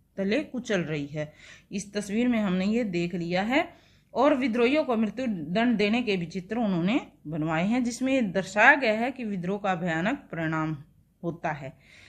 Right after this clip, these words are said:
जैसा कि आप सभी जानते हैं कि अंग्रेज जो हैं वो दिखावे में ज़्यादा विश्वास करते हैं, तो उन्होंने बढ़ चढ़ कर जो भी चित्र बनवाए हैं तो विद-, वो क्या, लोगों को डराने के लिए। इसी दहशत का प्रदर्शन,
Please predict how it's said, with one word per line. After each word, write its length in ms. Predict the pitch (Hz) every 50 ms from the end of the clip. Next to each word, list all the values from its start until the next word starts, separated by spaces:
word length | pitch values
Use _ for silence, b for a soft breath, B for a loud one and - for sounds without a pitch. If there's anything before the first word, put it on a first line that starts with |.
| B B B B
जैसा 240 | 180 208 208 220 233
कि 140 | 226 262 240
आप 120 | 226 233
सभी 280 | 226 - 220 226 247 233
जानते 380 | 214 202 180 185 175 180 185
हैं 220 | 208 240 262 294 285
कि 360 | 294 233 233 240 240 233 220
अंग्रेज 380 | 196 208 208 208 233 277 302 233
जो 200 | 220 247 226 226
हैं 240 | 254 262 277 311
वो 340 | 302 269 226 233 254 269 277
दिखावे 480 | 240 185 202 196 - 220 214 233 247 233
में 100 | 202 190
ज़्यादा 300 | 175 175 175 180 202 208
विश्वास 420 | 202 202 196 - 185 180 190 185
करते 300 | - - 170 - - 190
हैं, 300 | 196 214 247 277 294 285
तो 140 | 254 214 220
उन्होंने 360 | 226 233 220 196 214 247 262
बढ़ 220 | 233 208 220 220 220
चढ़ 260 | 190 220 240 226 214
कर 140 | - 196 202
जो 240 | 190 175 214 214
भी 180 | 190 190 214 226
चित्र 360 | 208 - - 214 196 - 220
बनवाए 380 | 202 196 190 180 180 180 185 190
हैं 440 | 190 208 269 311 370 - - b b b b b b b b b b b b b b b b b b b b _ _ _ -
तो 400 | 233 247 277 269 - - - _ - 208
विद-, 400 | 202 208 285 277 196 - - - 208
वो 160 | 208 240 262
क्या, 360 | 254 254 277 262 262 330 381
लोगों 320 | 359 285 233 226 208 240 233
को 180 | - 285 349
डराने 420 | 339 254 220 202 185 170 165 170 170
के 180 | 165 175 170
लिए। 220 | 160 165 160 165 160
इसी 340 | - 190 226 - - 269
दहशत 420 | 233 208 240 240 240 254 254 247 - -
का 80 | 233
प्रदर्शन, 760 | 226 233 220 220 202 185 - 214 - - 294 285 285 220 165